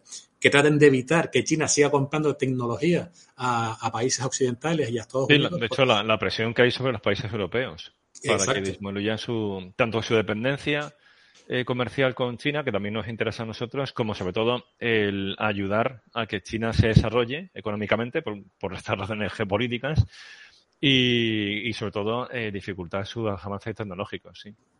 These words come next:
Speaker 1: Claro,
Speaker 2: Claro,
Speaker 1: porque
Speaker 2: eso podrían contar mucho de los alemanes al respecto.
Speaker 1: Sí, porque entonces China, si al final, es decir, tendrí-, no estamos viendo que esté, aunque,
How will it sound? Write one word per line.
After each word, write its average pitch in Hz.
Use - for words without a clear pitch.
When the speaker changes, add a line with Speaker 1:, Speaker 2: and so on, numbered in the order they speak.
Speaker 1:
Claro, 98
Speaker 2:
Claro, 95
Speaker 1:
porque 107
Speaker 2:
eso 110
podrían 117
contar 113
mucho 113
de 107
los 101
alemanes 101
al 101
respecto. -
Speaker 1:
Sí, -
porque 135
entonces 120
China, 185
si -
al 107
final, 127
es 120
decir, -
tendrí-, 110
no 131
estamos 147
viendo 147
que 120
esté, 135
aunque, 107